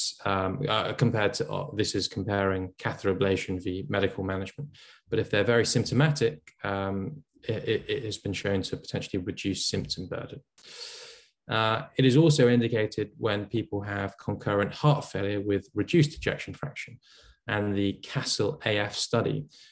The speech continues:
has shown essentially that, uh, a greater time in sinus rhythm is associated with improved quality of life and improvement in L V function. So that's the, where the evidence has come from. Um,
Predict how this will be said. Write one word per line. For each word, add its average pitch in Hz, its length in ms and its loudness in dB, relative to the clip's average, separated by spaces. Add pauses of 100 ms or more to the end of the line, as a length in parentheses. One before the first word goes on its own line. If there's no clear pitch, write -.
(140)
has - 80 -8
shown 107 400 2
essentially 98 540 -2
that, 98 260 -4 (140)
uh, 95 420 -2 (320)
a 107 60 -4
greater 113 420 4
time 107 340 0
in 95 120 0
sinus 101 420 0
rhythm 110 300 4
is 98 180 -2
associated 104 720 -2
with 98 200 0
improved 101 480 -2
quality 104 380 2
of 98 100 2
life 98 280 0
and 98 80 -2
improvement 101 540 2
in 95 180 -4
L 104 160 2
V 101 160 2
function. - 400 -12 (880)
So - 120 -4
that's 101 220 0
the, - 120 -6 (100)
where 101 160 2
the 98 120 2
evidence 101 380 0
has - 100 -6
come 101 240 -4
from. - 220 -12 (880)
Um, 113 640 2